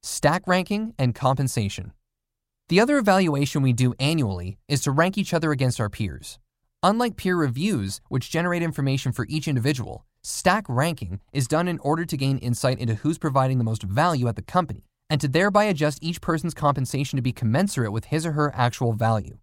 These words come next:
Valve pays people very well compared to industry norms. Our profitability per employee is higher than that of Google or Amazon or Microsoft,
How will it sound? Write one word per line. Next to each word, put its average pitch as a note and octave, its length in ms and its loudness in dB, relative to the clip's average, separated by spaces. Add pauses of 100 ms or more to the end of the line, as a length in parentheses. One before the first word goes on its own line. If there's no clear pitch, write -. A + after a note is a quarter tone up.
(280)
Valve A#3 400 4
pays F#3 280 2
people D#3+ 340 -4
very C3 300 2
well B2+ 280 2
compared B2 340 0
to C3 120 -4
industry C#3 360 -2
norms. G#2 540 -2 (420)
Our G3 140 4
profitability E3 680 0
per D#3 220 0
employee D#3 540 -2 (100)
is C3 140 -4
higher F3 380 -2
than D3 160 0
that C3 180 2
of A#2 160 -4
Google D#3+ 440 0
or A2 220 0
Amazon D#3+ 540 2
or B2 60 2
Microsoft, A#2 680 -4